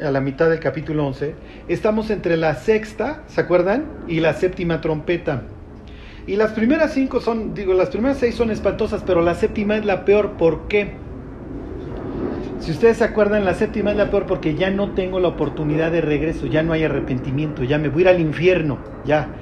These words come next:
Dios viene, toma sus cosas y como lo vamos a leer más adelante, le da el galardón a los que lo aman y le da el castigo a los que odian, pero ya no hay oportunidad para ninguno de pasarse al otro lado. ¿Sí se entiende?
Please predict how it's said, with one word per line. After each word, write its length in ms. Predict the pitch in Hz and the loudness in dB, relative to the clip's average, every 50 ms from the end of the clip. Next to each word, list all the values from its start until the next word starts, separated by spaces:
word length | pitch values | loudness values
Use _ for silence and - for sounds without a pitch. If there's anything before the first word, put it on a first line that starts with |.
| - - - - - - | -14 -14 -14 -12 -8 0
Dios 260 | 147 180 185 - - | 4 4 4 4 4
viene, 340 | 202 214 233 247 254 247 240 | 4 4 6 6 6 4 4
toma 340 | - - 233 214 214 214 208 | 2 2 2 4 4 4 2
sus 240 | - 151 - - | 0 -4 -6 -4
cosas 560 | - 208 214 220 214 - 240 302 339 - - - - - | 2 2 4 4 4 2 0 0 0 -2 -6 -10 -8 -6
y 80 | 262 160 | -6 -4
como 240 | - 160 151 151 156 | -2 0 0 2 4
lo 80 | 160 | 4
vamos 260 | 165 196 214 226 220 202 | 4 4 4 2 2 2
a 60 | 196 | 2
leer 180 | 185 202 196 | 2 2 2
más 220 | 196 208 196 - 185 | 2 0 0 2 2
adelante, 480 | 170 170 175 185 185 - - 208 214 - - - - - - - - - - - - - - - - 220 214 - - - - - - - - - - - - - - - - - - - 214 | 2 4 2 2 -2 0 -2 -2 -2 -2 -4 -4 -2 -2 -2 0 0 0 0 0 0 -2 -2 -4 -4 -4 -2 -4 -4 -6 -6 -8 -8 -8 -10 -10 -12 -12 -12 -10 -10 -10 -10 -8 -6 0 2
le 140 | 196 190 | 4 4
da 100 | 208 226 | 6 4
el 60 | 233 226 | 4 6
galardón 500 | 220 214 196 180 180 175 208 226 226 226 | 6 6 6 6 6 6 4 4 4 2
a 60 | 208 | 2
los 180 | 196 180 - | 2 0 0
que 120 | - 196 190 | 2 2 2
lo 100 | 208 226 | 4 4
aman 300 | 240 254 277 277 277 - - | 4 2 2 0 0 -2 -4
y 60 | 202 | 0
le 120 | 180 185 185 | 2 4 4
da 60 | 190 | 4
el 80 | 190 | 2
castigo 340 | - 196 175 - 202 175 185 | 0 -2 -2 -2 0 0 2
a 20 | 180 | 2
los 160 | 170 - - | 2 0 2
que 80 | 196 | 2
odian, 220 | 180 180 175 151 - | 2 2 2 2 2
pero 180 | - - 170 | 4 4 4
ya 180 | 165 180 208 214 | 4 4 4 4
no 80 | 214 220 | 4 4
hay 120 | 214 208 | 2 2
oportunidad 680 | 190 - 185 175 - - 170 165 165 175 185 185 185 | 2 0 -2 -4 -2 -2 -2 0 0 0 0 -2 0
para 220 | 190 180 165 156 156 | 0 0 2 2 0
ninguno 380 | 156 151 151 170 185 185 185 | 0 0 0 0 0 -2 0
de 100 | 175 156 | 0 0
pasarse 420 | 131 151 135 127 170 156 - 165 156 | -2 -2 -4 -2 -4 -4 -2 -2 0
al 100 | 151 147 | 0 0
otro 220 | 147 - 147 139 | -2 0 -2 -2
lado. 260 | 139 143 135 127 117 - 110 107 | -2 -2 -4 -4 -6 -10 -12 -14
¿Sí 120 | 101 - 147 | -12 -10 -8
se 80 | 143 | -6
entiende? 400 | 165 139 165 170 180 220 311 339 | -6 -2 0 0 0 0 -4 -6